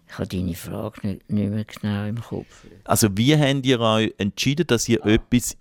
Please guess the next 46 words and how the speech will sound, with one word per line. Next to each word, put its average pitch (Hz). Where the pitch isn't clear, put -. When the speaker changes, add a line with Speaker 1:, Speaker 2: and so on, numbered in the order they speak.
Speaker 2:
in 139
die 127
Speaker 1:
Auswahl. 120
Speaker 2:
schwule 147
Geschichte 135
Speaker 1:
Ja. 131
Speaker 2:
reintun 143
oder 113
nicht? 95
Also 92
ein 110
Kriterium 117
könnte 98
sein, 95
sicher -
der 110
Bezug -
zur 123
Schweiz, 107
oder? 85
Aber 92
es -
gibt 117
sicher 151
andere 123
Kriterien, 82
oder? 98
Also, 85
eben, -
ich -
sage, 101
über 98
das -
Thema 131
könntest 110
du 107
ganze 98
Bibliotheken 101
füllen. 131
Ich 110
musste 107
auswählen. 95
Wie 90
habt 92
ihr 104
ausgewählt? -